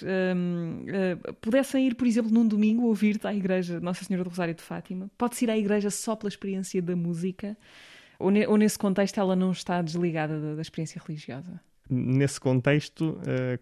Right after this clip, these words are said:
Speaker 2: costuma ser mais ligada à experiência religiosa e, e por isso são, são também músicas, eh, muito específicas para a liturgia. O que não quer dizer que não seja também uma, uma experiência musical por si.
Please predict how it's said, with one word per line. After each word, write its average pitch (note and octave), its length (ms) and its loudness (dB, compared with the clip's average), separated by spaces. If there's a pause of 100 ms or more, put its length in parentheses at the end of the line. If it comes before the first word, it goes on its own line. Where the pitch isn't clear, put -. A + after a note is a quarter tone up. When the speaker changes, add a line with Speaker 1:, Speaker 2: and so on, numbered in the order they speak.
Speaker 2:
costuma C3 320 2
ser B2+ 240 4
mais B2+ 240 4
ligada A#2+ 420 2
à A#2+ 40 4
experiência B2 500 4
religiosa B2 640 4
e, A2+ 360 2
e A2 40 2
por A#2 180 2
isso B2 160 4
são, A#2 640 0 (200)
são A#2+ 160 2
também B2+ 260 6
músicas, C3 800 4
eh, - 680 -4
muito B2+ 260 4
específicas A#2+ 580 2
para - 280 0
a A#2+ 40 6
liturgia. A#2 580 4 (460)
O C3 80 4
que B2 80 -2
não B2 100 4
quer B2+ 200 4
dizer B2+ 380 4 (120)
que C#3 100 2
não B2+ 260 4
seja C3+ 300 4
também C#3 400 2
uma, D3+ 240 -2
uma B2+ 160 -2
experiência B2+ 920 0
musical B2+ 460 2
por - 120 -14
si. G2+ 260 -4